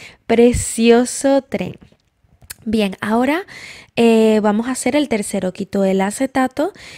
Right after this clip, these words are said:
y lo que hago es exactamente lo mismo. Aplico pegamento por todo el lomo,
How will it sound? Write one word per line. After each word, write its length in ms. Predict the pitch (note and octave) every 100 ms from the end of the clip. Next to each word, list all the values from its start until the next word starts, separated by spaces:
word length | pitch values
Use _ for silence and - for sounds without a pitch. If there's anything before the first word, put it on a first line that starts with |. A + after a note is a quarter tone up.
| -
y 180 | - D4+
lo 160 | D4+ C#4+
que 100 | B3+
hago 180 | B3
es 120 | C#4 B3+
exactamente 720 | - A#3+ A#3 A#3+ A3 G#3+ A3+
lo 120 | G#3+
mismo. 300 | F#3 F3+ F3+
Aplico 800 | F3 - G3 G#3 - G#3 G#3 G3+
pegamento 880 | - G3 F#3 F3+ B3+ C#4 C#4 D#4 F#4 - - - - -
por 240 | A3+ A3
todo 840 | - _ - A#3+ A#3 G3+ F#3+ F#3 -
el 420 | - G#3+ G3+ G3 F#3
lomo, 520 | G3+ G#3 A3 A#3+ D4+